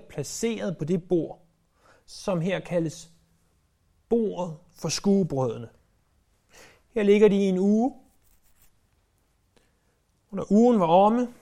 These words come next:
den næste sabbat kom, så fik præsterne lov til at spise brødene. Jeg ved ikke, om det var et privilegium eller en straf. Øh,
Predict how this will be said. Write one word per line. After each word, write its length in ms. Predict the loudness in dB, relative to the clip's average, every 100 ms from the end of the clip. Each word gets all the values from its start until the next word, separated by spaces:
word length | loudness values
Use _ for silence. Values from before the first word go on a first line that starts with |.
| _ _ _ _
den 120 | -6 -2
næste 320 | -2 -4 -10
sabbat 420 | 0 0 0 -4
kom, 240 | -4 -4
så 140 | -4 -6
fik 180 | -6 -4
præsterne 540 | 4 4 4 0 2
lov 260 | 4 2 0
til 280 | -2 -2
at 100 | -2
spise 460 | -6 -4 -4 -2 -2
brødene. 360 | 2 2 0 -12 _ _ _ _ _ _ _ _ _ _ _ _ -6
Jeg 60 |
ved 60 | 0
ikke, 120 | 2
om 80 | 2
det 120 | 0
var 100 | 0
et 100 | 0
privilegium 640 | -2 -4 0 -2 -2 -6
eller 120 | -4 -4
en 120 | -6
straf. 560 | -10 -8 -4 -4 -6 -20 -20 -20 -10
Øh, 320 | 0 2 2